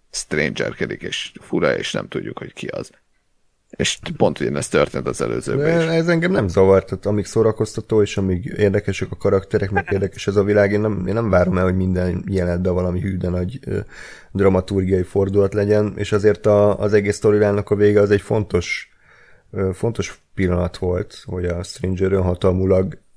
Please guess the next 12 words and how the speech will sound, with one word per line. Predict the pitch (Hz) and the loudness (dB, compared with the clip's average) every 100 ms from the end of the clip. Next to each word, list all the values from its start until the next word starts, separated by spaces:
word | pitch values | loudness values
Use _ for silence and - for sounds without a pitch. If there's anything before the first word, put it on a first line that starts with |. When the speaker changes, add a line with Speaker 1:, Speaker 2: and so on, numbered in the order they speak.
| - | -20
Speaker 2:
segít | - - 92 92 - | -8 -4 -2 -2 -2
nekik, | 90 95 - | -4 -4 -6
és | 90 | -2
együtt | 95 90 92 | 0 0 -2
tolják | - 92 90 90 | 2 2 2 0
a | 98 | -4
szekeret, | - 92 90 92 101 | -4 -4 0 0 0
szó | - 95 | -4 -4
szerint, | 92 92 92 95 - | -2 -2 0 -2 -6
tehát | - 95 90 | -4 -4 -2
ez | 98 | -2
egy | 95 92 - | -2 -4 -10